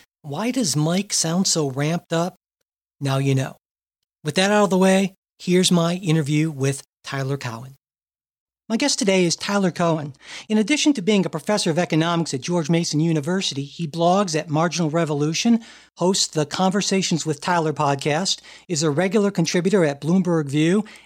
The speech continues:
and is the author of a number of books, including The Great Stagnation, An Economist Gets Lunch, which is my wife's personal favorite, uh, Average is Over, and most recently, The Complacent Class,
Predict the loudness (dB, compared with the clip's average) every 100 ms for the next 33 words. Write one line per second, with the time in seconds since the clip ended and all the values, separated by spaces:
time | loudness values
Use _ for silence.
0 | -2 -2 0 2 4 2 0 0 0 0
1 | 2 2 4 2 2 0 0 -2 -2 -4
2 | -4 0 2 2 2 -2 -10 -18 -6 -4
3 | -2 -2 -2 0 2 2 2 2 0 -2
4 | -4 -2 0 0 2 2 0 -2 -2 -2
5 | -2 0 2 0 -4 -8 -6 -2 0 0
6 | 0 0 0 -4 -8 -6 -4 -2 -2 -2
7 | -2 0 -2 -6 -10 -20 -20 -20 -12 -4
8 | -2 0 0 0 2 2 2 -2 -2 0
9 | 2 2 0 0 0 2 2 0 -2 -4
10 | -4 -2 -2 0 0 0 -4 -4 -10 -8
11 | -8